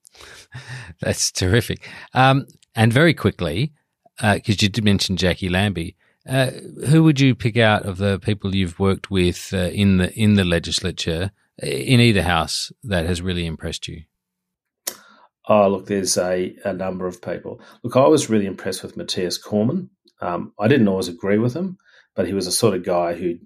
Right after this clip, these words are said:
Speaker 2: who, um, you could have a, a, a, a very robust debate, and you could walk away with not agreeing and the relationship be absolutely one hundred percent intact. Um, uh,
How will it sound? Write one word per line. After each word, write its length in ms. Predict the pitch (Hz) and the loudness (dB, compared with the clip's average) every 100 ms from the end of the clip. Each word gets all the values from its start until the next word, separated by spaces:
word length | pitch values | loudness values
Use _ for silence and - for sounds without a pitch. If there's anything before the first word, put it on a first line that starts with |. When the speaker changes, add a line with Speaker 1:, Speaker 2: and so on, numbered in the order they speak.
| - | -14
Speaker 2:
who, 280 | 107 92 87 87 - - - | -6 -4 -4 -6 -14 -10 -4
um, 460 | 95 87 85 87 - _ _ _ _ _ _ | -2 -2 -4 -10 -16 _ _ _ _ _ _
you 200 | - 107 | 2 4
could 140 | 107 92 | 4 0
have 240 | - 101 | 2 4
a, 180 | 95 90 - | 4 0 -2
a, 840 | 110 87 - 104 104 - _ - | -2 0 -2 -4 -4 -8 _ -8
a, 20 | 90 | -6
a 200 | 85 85 107 | -6 -10 -2
very 400 | 107 117 113 107 | 4 6 6 4
robust 560 | 101 98 92 87 - | 4 2 2 -2 -4
debate, 400 | 92 98 98 - - _ _ _ _ | -4 -2 -2 -2 -8 _ _ _ _
and 180 | 110 95 | -6 -4
you 80 | 95 | -4
could 180 | 104 95 | -4 2
walk 240 | 117 127 | 4 4
away 640 | 104 95 90 90 90 90 - _ | 0 0 0 -2 -4 -8 -14 _
with 320 | - 104 92 - _ _ _ _ - - | -6 -6 -6 -14 _ _ _ _ -20 -10
not 280 | 117 117 127 | 0 2 4
agreeing 720 | 98 98 92 95 95 101 - _ - | 0 -4 -4 -6 -6 -8 -12 _ -10
and 160 | 202 185 | -6 -6
the 60 | |
relationship 600 | 185 95 95 95 - - | -4 -4 -4 -6 -8 -8
be 220 | - 92 - | -8 -12 -2
absolutely 500 | 127 123 117 98 - | 0 0 0 -2 -4
one 160 | 98 92 | -8 -8
hundred 300 | 98 92 - | -8 -10 -10
percent 420 | - - 90 87 _ | -8 -8 -8 -10 _
intact. 640 | 98 87 - 80 65 - _ _ - - - - | -12 -8 -6 -6 -8 -16 _ _ -20 -20 -16 -2
Um, 400 | 95 92 95 - _ | 0 0 -2 -8 _
uh, 320 | 110 95 90 | -4 -2 -4